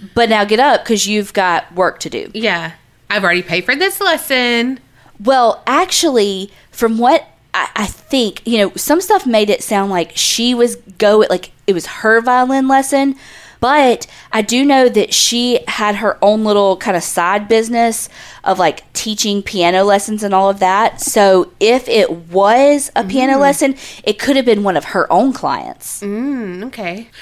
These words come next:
Speaker 1: So her mom goes into Jessie's bedroom, and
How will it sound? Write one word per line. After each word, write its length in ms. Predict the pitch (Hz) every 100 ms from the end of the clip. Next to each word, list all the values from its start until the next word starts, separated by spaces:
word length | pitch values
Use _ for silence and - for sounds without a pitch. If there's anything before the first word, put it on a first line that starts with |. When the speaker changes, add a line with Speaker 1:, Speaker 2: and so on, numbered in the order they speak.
| - -
Speaker 1:
So 180 | - 269
her 140 | 294
mom 260 | 302 381 403
goes 240 | 311 262
into 180 | 240 240
Jessie's 440 | 208 196 202 190
bedroom, 640 | 165 156 147 156 151 160 - -
and 560 | 220 214 208 202 196